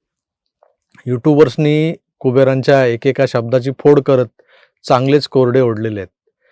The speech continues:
कुबेरांच्या अग्रलेखाचा एकंदर बाज ज्या मुद्द्यांवर आधारलेला होता, त्यात हिंदू धर्म आणि त्यातल्या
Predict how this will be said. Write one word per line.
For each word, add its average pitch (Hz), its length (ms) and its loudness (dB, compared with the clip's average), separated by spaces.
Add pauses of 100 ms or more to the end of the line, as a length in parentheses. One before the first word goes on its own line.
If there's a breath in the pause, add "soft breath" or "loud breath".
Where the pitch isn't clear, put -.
(280)
कुबेरांच्या 208 600 4
अग्रलेखाचा 165 640 4
एकंदर 156 400 4
बाज 139 380 2
ज्या 165 140 4
मुद्द्यांवर 147 720 0
आधारलेला 127 520 0
होता, 110 280 -4
त्यात 131 180 -6 (100)
हिंदू 127 260 -2
धर्म 131 300 0
आणि 160 180 -2
त्यातल्या 180 480 2